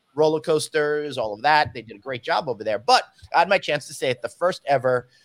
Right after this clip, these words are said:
Tru by Hilton. By first ever, I mean they've got over two hundred. It was the first time I stayed at one of them. As part of a dual branded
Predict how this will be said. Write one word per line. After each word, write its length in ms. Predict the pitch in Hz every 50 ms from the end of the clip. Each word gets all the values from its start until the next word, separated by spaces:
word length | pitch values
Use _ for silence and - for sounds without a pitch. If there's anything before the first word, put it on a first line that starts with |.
| _ _
Tru 460 | _ - - - 180 165 160 170 165 -
by 280 | - 135 131 120 104 - _ - -
Hilton. 560 | 233 220 - - - 101 80 87 107 - - _ _ _ _
By 140 | 123 120 143
first 280 | 139 - 131 113 - 131
ever, 340 | 117 104 98 101 95 92 90
I 120 | 95 98
mean 180 | 95 95 90 92
they've 120 | 92 85
got 160 | - 110 95
over 140 | 90 82 85
two 160 | - - 95
hundred. 240 | - 123 110 - 98
It 60 | 92
was 120 | 87 - -
the 60 | -
first 180 | - 117 -
time 140 | - 95 92 - _
I 300 | - 147 160 139 135 123
stayed 380 | 110 - - - 107 92 87 87
at 160 | 87 82 - _
one 280 | 101 95 90 85 76
of 100 | 78 85
them. 260 | 80 80 82 101 127 - _ _ - - -
As 120 | 233 233
part 160 | - 294 285
of 60 | 254 220
a 20 |
dual 320 | 156 127 247 339 453 466 453
branded 460 | 226 180 151 135 117 117 120 120 117